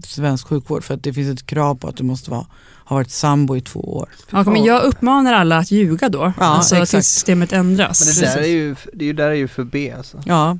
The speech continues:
Speaker 3: Så kan vi inte ha det. Det, det, det finns så många olika typer av konstellationer som människor lever i.
Speaker 1: Ja.
Speaker 3: Eh, det där är inte statens uppgift på något sätt att säga vad som är rätt eller fel
Speaker 1: Nej.
Speaker 3: när det gäller hur vi väljer att liksom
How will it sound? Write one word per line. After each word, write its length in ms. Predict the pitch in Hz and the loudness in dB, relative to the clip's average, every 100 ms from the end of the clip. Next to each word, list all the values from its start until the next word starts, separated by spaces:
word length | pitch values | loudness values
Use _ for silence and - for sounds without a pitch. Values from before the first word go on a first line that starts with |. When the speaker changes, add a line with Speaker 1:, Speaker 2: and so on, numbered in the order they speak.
| - | -8
Speaker 3:
Så 180 | - 135 | -12 -10
kan 160 | - 143 | -4 -4
vi 60 | |
inte 160 | 135 127 | -4 -4
ha 80 | 120 | -4
det. 120 | 120 - - - - _ - | -6 -12 -20 -20 -20 _ -18
Det, 80 | 113 | -14
det, 520 | 123 156 156 160 - | -14 -16 -12 -10 -6
det 100 | 160 | -6
finns 240 | - 170 - | -2 -2 0
så 80 | |
många 280 | 156 151 131 | 0 0 0
olika 220 | 135 127 | 0 -2
typer 280 | 120 120 117 | -6 -8 -4
av 220 | 110 104 104 - _ | -4 -4 -8 -18 _
konstellationer 760 | - 123 - 120 165 127 120 123 | -8 -8 -6 -4 0 0 0 -4
som 140 | 127 | -2
människor 440 | 123 107 - 107 | -4 -4 -6 -6
lever 260 | 107 104 151 | -4 -2 2
i. 60 | 165 | 4
Speaker 1:
Ja. 160 | 165 151 120 - - - - | 2 0 -6 -14 -20 -20 -12
Speaker 3:
Eh, 540 | 113 110 110 110 110 120 143 | -6 -4 -4 -6 -10 -12 -12
det 160 | 147 | -8
där 160 | 131 143 | -4 -2
är 40 | |
inte 180 | 156 147 | -2 -4
statens 420 | - 139 123 120 | -4 -2 -2 -4
uppgift 360 | 139 - 151 - | -8 -6 -8 -6
på 60 | |
något 80 | 135 | -8
sätt 220 | 110 107 | -8 -10
att 80 | 117 | -10
säga 420 | - 127 110 110 117 - - - 359 | -4 -2 -2 -4 -8 -18 -20 -14 -8
vad 120 | 117 | -8
som 140 | 117 120 | -6 -6
är 100 | 120 | -4
rätt 220 | 117 - | -4 -6
eller 100 | 113 | -10
fel 360 | - 139 127 120 | -6 -2 0 2
Speaker 1:
Nej. 300 | 156 135 123 | 2 2 0
Speaker 3:
när 80 | |
det 60 | 120 | -2
gäller 360 | 120 110 107 107 | 0 0 -2 -4
hur 360 | - 165 165 135 - - - | 0 2 0 -4 -12 -20 -10
vi 100 | 131 | -6
väljer 400 | 131 123 113 113 | 0 0 0 -2
att 180 | 110 107 | -2 -6
liksom 360 | 113 120 110 | -10 -8 -10